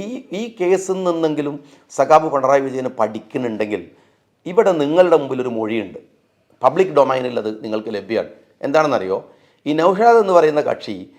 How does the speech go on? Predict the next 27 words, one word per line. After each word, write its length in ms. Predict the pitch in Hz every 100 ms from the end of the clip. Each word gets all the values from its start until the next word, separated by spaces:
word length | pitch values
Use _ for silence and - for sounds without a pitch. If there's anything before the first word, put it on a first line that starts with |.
| _ _ _ _ _ -
സ്കൂളിൻ്റെ 520 | - 180 226 233 214 160
മാനേജർ 400 | 139 190 185 175
അടുത്ത് 220 | 147 139 139
പോയിട്ട് 320 | 120 113 123 135 - _ -
സ്കൂൾ 340 | - 160 220 226 139
അനുവദിച്ചതിന് 720 | 139 151 147 135 135 131 131 123 110
ഞങ്ങൾക്ക് 400 | 107 127 131 127 -
പൈസ 280 | 107 113 135 120
തരണം 360 | 110 110 110 113 - _ 107
എന്ന് 180 | 104 107 95
ആവശ്യപ്പെട്ടു. 540 | 95 98 101 90 - 92 87
പൈസ 260 | 139 165 165 190
ചോദിച്ച് 340 | 151 139 131 131 - 110 117
ആരാണ് 500 | 131 131 113 107 104 101 _ _ _ _ -
സ്കൂൾ 260 | - 123 117
മാനേജറെ 360 | 104 101 98 98
സമീപിച്ചത്? 440 | 95 98 95 95 90 _ _ - 117
ഞാൻ 100 | 135 131
ചോദിച്ചിട്ടില്ല, 520 | 131 139 143 147 143 175 - _ _ 110
ഞാൻ 100 | 120 117 98
ഡിമാൻഡ് 360 | 120 139 160 156
ചെയ്തിട്ടില്ല, 360 | 139 135 139 151 - - -
ഞാൻ 100 | 120 131
പൈസ 160 | 127 139 143
കൊടുക്കരുത് 420 | 127 131 165 165 165
എന്നാണ് 180 | 147 135
പറഞ്ഞതെന്നാണ് 500 | 123 123 120 113 110